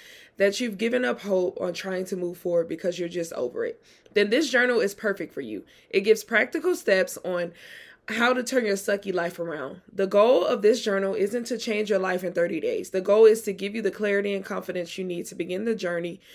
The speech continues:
to moving forward and getting unstuck. You have everything you need right now to get unstuck. You just have to believe and begin to move. Get Unstuck When Life Sucks is exclusively on Amazon dot com. Y'all, I know y'all hear I'm stuffy.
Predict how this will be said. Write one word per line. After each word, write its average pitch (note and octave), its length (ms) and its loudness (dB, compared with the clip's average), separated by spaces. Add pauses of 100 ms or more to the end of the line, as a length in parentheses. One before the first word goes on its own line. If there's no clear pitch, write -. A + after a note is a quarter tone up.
(360)
to G#4+ 160 6
moving E4+ 300 0
forward A#3 360 6
and G3 120 2
getting F#3 220 2
unstuck. D#3+ 500 -8 (380)
You G#3 140 0
have G3 160 2
everything A3+ 460 2
you G#3 120 -6
need F3+ 260 -4
right F3+ 200 2
now E3+ 220 -4
to F#3 160 -6
get D#3+ 220 -2
unstuck. E3 460 -10 (300)
You B3 140 -2
just B3+ 220 0
have G#3+ 200 2
to A#3 120 2
believe G#3+ 520 0
and F3 160 -2
begin F3 360 -2
to F3+ 140 -8
move. - 380 -8 (600)
Get C4+ 180 2
Unstuck A#3+ 480 0
When G3 140 0
Life F#3 160 0
Sucks - 560 -2
is F#3 180 0
exclusively G#3 760 -4
on E3+ 240 -2
Amazon G3+ 640 2
dot E3+ 360 -4
com. F3+ 480 0 (1120)
Y'all, F#3 200 2
I F3+ 60 -4
know F#3+ 100 0
y'all F#3+ 200 2
hear G3 120 -2
I'm E3+ 100 -6
stuffy. G#3 640 0